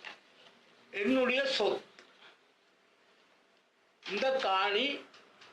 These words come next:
நான் உழைக்கும் பொழுது எல்லா சகோதரங்களும் சேர்ந்து வியாபாரம் செய்யும் பொழுது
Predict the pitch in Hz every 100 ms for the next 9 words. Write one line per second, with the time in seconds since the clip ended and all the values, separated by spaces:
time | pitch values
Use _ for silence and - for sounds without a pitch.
0 | - - - - - - - - - -
1 | - - - - - - - - - 143
2 | 226 226 226 226 220 185 180 175 262 -
3 | - 175 202 240 - 190 202 202 196 190
4 | 180 196 190 180 180 180 180 233 - -
5 | _ _ - 180 202 202 202 196 180 175
6 | 170 165 156 170 240